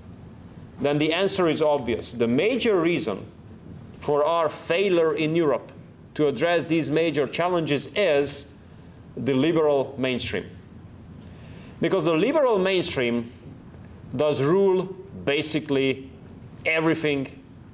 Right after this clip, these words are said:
and all spheres of life in Europe. And liberal mainstream makes it absolutely impossible to have rational,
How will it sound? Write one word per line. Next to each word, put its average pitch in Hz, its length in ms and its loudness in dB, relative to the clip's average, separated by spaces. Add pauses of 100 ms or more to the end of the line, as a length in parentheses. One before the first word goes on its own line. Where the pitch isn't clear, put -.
(120)
and 139 200 -2
all 185 500 4
spheres 143 540 0
of 117 220 -2
life 120 500 -2 (340)
in 131 180 0
Europe. 117 320 0 (1160)
And 131 140 0
liberal 233 420 2
mainstream 135 720 -2 (960)
makes 226 360 0
it 202 220 -2 (100)
absolutely 196 840 0
impossible 139 760 -2 (840)
to 151 120 2
have 180 540 -2 (280)
rational, 202 960 0